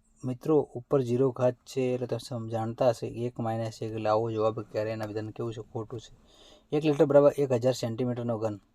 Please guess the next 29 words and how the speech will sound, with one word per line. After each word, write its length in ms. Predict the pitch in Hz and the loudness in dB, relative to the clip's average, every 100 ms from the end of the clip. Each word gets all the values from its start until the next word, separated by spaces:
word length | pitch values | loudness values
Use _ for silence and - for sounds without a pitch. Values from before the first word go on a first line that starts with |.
| _ _ _ | _ _ _
વિધાન 380 | - _ - 123 | -20 _ -6 -4
કેવું 180 | 135 123 | 0 -2
છે? 60 | |
સાચું 340 | - 120 107 113 | -2 -4 -4 -10
છે. 160 | - | -8
એ 520 | 127 131 139 135 - 123 | -10 0 0 0 -2 -4
એમની 380 | 123 131 120 | -2 -2 -4
એન 220 | 127 120 110 | -6 -6 -6
ગુણાકાર 360 | 113 120 110 - | -4 -2 -4 -8
સૂત્ર 200 | 113 117 | -6 -2
આ 80 | 113 | -2
પણ 100 | 113 | -2
સાચું 440 | 120 107 131 151 _ _ _ _ _ _ | -6 -6 -8 -10 _ _ _ _ _ _
છે. 240 | - 127 110 - _ _ _ _ _ _ _ _ _ _ _ _ _ _ _ _ _ _ _ _ _ _ _ _ _ _ _ _ _ _ _ _ _ _ _ _ _ _ _ _ _ _ - - - | -14 -10 -12 -12 _ _ _ _ _ _ _ _ _ _ _ _ _ _ _ _ _ _ _ _ _ _ _ _ _ _ _ _ _ _ _ _ _ _ _ _ _ _ _ _ _ _ -20 -20 -4
અહીંયા 140 | 139 | -2
બંને 220 | 123 117 120 | -2 -4 -4
શું 120 | 143 | -2
થશે 180 | 143 147 | 2 2
મિત્રો? 200 | 151 120 | 0 -4
ગુણાકાર 360 | 117 113 135 - - | -4 -4 -6 -8 -10
થશે. 260 | 120 - 87 113 | -10 -8 -12 -8
સાચું 320 | 123 113 - | -6 -8 -12
છે. 220 | - 185 _ - - _ - - - - - | -16 -16 _ -20 -20 _ -20 -20 -20 -20 -6
પ્રશ્ન 240 | 135 - | -4 -2
પાંચ 300 | 151 147 139 | 4 4 4
તમે 100 | 147 | 2
દેખી 220 | 131 131 | 2 4
શકો 220 | 139 139 135 | 2 4 2
છો 300 | - 147 | 2 -6